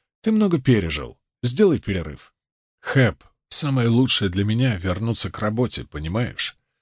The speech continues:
Если я буду бесцельно шляться по дому, мне будет только хуже. Каждая вещь станет напоминать о случившемся. Так что встретимся где-то через час".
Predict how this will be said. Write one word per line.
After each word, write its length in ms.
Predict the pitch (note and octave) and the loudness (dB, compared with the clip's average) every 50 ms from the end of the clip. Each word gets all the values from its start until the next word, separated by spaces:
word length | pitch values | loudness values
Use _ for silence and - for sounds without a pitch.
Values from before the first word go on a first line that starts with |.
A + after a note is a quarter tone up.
| _ _ _ _ _ _ _ | _ _ _ _ _ _ _
Если 360 | - C3 E3+ E3+ - - C#3 C#3 | 2 4 4 4 2 2 2 0
я 100 | C#3+ C#3+ | 0 2
буду 240 | C3 D#3 D3+ C3+ | 2 2 2 4
бесцельно 640 | B2 B2 C3 B2+ - - - D#3 D3+ C#3 C3+ B2+ A#2 | 4 4 4 4 4 4 2 2 2 2 2 2 2
шляться 500 | - - - A#2+ C3 C3+ - - - G2+ | 2 2 4 4 2 2 2 2 0 0
по 220 | - - G#2+ G2+ | 0 -2 -2 -2
дому, 400 | G2 G2+ B2 C#3+ D3 C3 A2 G2+ | 0 2 2 2 2 2 0 0
мне 180 | G2 G2+ G#2+ B2 | 0 0 0 2
будет 380 | A#2+ A#2+ A#2+ G#2+ A2+ G2 - | 2 2 0 0 -2 -4 -2
только 340 | - B2 A#2+ A2+ - - G#2+ | -2 0 0 0 -2 -4 -6
хуже. 480 | G2+ - - C3+ C#3 A2+ F#2+ E2 - - _ _ _ _ _ _ _ _ _ _ _ _ _ _ _ | -6 -4 -2 0 0 0 -2 -4 -10 -14 _ _ _ _ _ _ _ _ _ _ _ _ _ _ _
Каждая 400 | - C#3 C#3 C3 A#2+ G#2+ A2+ G#2+ | -4 -2 0 0 2 2 2 2
вещь 240 | G#2+ A#2+ A#2+ A2 - | 2 2 2 2 0
станет 420 | - - - G2+ G2+ G2+ G2 - - | 0 -2 -2 -4 -4 -4 -6 -6 -6
напоминать 560 | G#2 F#2+ - G2+ G2 F#2+ F#2+ G#2 G2+ F#2+ - | -6 -4 -2 -2 -2 -2 -2 -2 -4 -4 -2
о 60 | F#2 | -2
случившемся. 920 | - - G2 F#2 F2 - - D#2+ - - - - B1+ - - D2 - - _ _ _ _ _ _ _ _ _ _ - | -2 -2 -4 -4 -4 -4 -4 -2 -2 -2 -2 0 0 -2 -2 -2 -6 -14 _ _ _ _ _ _ _ _ _ _ -2
Так 180 | D#3 D3 C3+ | -2 0 2
что 260 | - - - - C3+ B2+ | 0 0 2 2 2 2
встретимся 580 | A#2 - - - F#3 G3 F#3 - B2 G2+ - G2 | 2 0 0 2 2 0 0 0 -2 -4 -4 -4
где-то 340 | F#2 F2+ G#2+ G2 - F#2+ E2+ | -2 -2 -2 -2 -2 -4 -4
через 280 | - - - F2+ F2+ - | -4 -4 -6 -4 -2 -2
час". 480 | - - - B1+ - - - - - | 0 0 -2 -2 -4 -6 -6 -6 -8